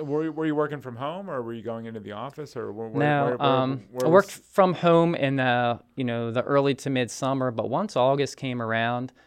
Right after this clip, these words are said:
Speaker 2: um, with three little ones,
Speaker 1: Yeah.
Speaker 2: and just, I, it sounds funny, but better technology at the office, I would go into the office every day.
Speaker 1: Right. S-, so now you'll be out at events, uh,
Speaker 2: Mm-hmm.
Speaker 1: on, on, on most nights. Do the boys come along and, and check out some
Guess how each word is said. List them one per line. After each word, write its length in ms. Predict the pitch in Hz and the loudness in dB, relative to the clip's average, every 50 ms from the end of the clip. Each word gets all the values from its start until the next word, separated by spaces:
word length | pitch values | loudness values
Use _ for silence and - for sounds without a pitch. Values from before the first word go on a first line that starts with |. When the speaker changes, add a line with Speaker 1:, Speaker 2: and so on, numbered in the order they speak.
| _ _ _ _ - | _ _ _ _ -4
Speaker 2:
um, 400 | 113 110 113 113 110 107 - - _ | -2 -2 -2 -2 -4 -8 -10 -10 _
with 280 | 135 127 165 170 - - | 0 2 2 2 2 0
three 220 | - 135 131 120 | -2 0 0 2
little 240 | 117 120 117 113 107 | 2 2 0 0 0
ones, 480 | 107 104 110 110 107 113 110 - - - | 0 0 -2 -2 -4 -6 -10 -14 -18 -16
Speaker 1:
Yeah. 200 | - 127 120 110 - - _ - | -12 -10 -10 -10 -12 -14 _ -4
Speaker 2:
and 180 | 135 131 127 | -2 -2 -2
just, 440 | 113 - 127 120 120 - - - - _ _ _ _ _ _ | 0 0 2 2 0 -2 -6 -14 -18 _ _ _ _ _ _
I, 100 | 117 123 | -2 -2
it 220 | 117 95 - - - - - - | -2 -2 -8 -14 -14 -14 -20 -20
sounds 340 | - - - 131 127 123 - | -20 -12 -8 -8 -6 -6 -6
funny, 160 | 127 120 117 | -6 -8 -6
but 180 | 98 104 - 107 | -8 -8 -6 -4
better 300 | 120 120 120 113 - _ _ _ | -2 -2 -2 -2 -4 _ _ _
technology 800 | - 127 - - 123 113 113 113 120 113 - 120 127 127 120 - | -6 -6 -6 -4 -6 -4 -2 -2 -4 -4 -4 -4 -4 -4 -4 -6
at 120 | - - | -8 -6
the 80 | - 110 | -6 -4
office, 480 | 104 104 107 101 - 113 110 - - - _ _ | -2 -2 -2 -2 -2 -4 -4 -4 -10 -18 _ _
I 160 | - 123 120 | 0 0 0
would 140 | 110 117 101 | 0 -2 -4
go 160 | 113 107 107 | -4 -4 -4
into 180 | 107 101 - | -6 -8 -6
the 80 | 101 104 | -4 -4
office 380 | 98 92 92 - - 90 - - | -4 -4 -6 -8 -12 -10 -8 -8
every 180 | 85 85 87 | -8 -8 -8
day. 80 | 82 85 | -8 -8
Speaker 1:
Right. 220 | - 117 107 - _ _ _ | -8 -8 -8 -10 _ _ _
S-, 340 | - - - - - - - | -20 -20 -20 -20 -20 -20 -20
so 180 | - - 147 | -10 -8 -4
now 160 | 147 151 151 151 | -2 0 0 0
you'll 140 | 143 139 | 0 -2
be 160 | 127 131 131 120 | -2 -2 -2 -2
out 200 | 117 120 127 120 | -2 -2 -2 -4
at 140 | 117 113 | -6 -8
events, 480 | 113 92 107 113 110 113 110 104 - - | -8 -8 -8 -8 -8 -10 -12 -14 -18 -16
uh, 60 | 107 | -10
Speaker 2:
Mm-hmm. 340 | 104 107 104 104 - 147 151 | -8 -6 -4 -4 -4 -4 -4
Speaker 1:
on, 220 | 143 110 110 104 | -6 -8 -10 -10
on, 180 | 92 101 107 107 | -10 -12 -12 -12
on 220 | 95 85 104 110 107 | -12 -12 -12 -10 -10
most 220 | 110 107 107 - | -10 -10 -10 -10
nights. 200 | 120 113 113 - - | -10 -10 -10 -10 -12
Do 60 | 123 | -14
the 120 | 117 117 | -14 -10
boys 420 | 120 127 117 117 113 113 110 - _ _ _ | -6 -4 -4 -2 -4 -6 -8 -14 _ _ _
come 180 | - 131 117 | -12 -10 -8
along 360 | 113 110 110 113 120 127 131 | -8 -6 -6 -6 -6 -6 -8
and, 260 | 120 117 113 113 110 98 | -10 -12 -12 -14 -16 -14
and 240 | 80 110 110 110 - | -14 -14 -14 -14 -12
check 160 | - 131 123 | -10 -8 -6
out 160 | 117 117 113 - | -6 -8 -8 -10
some 320 | 120 113 113 113 110 - | -12 -14 -14 -14 -16 -18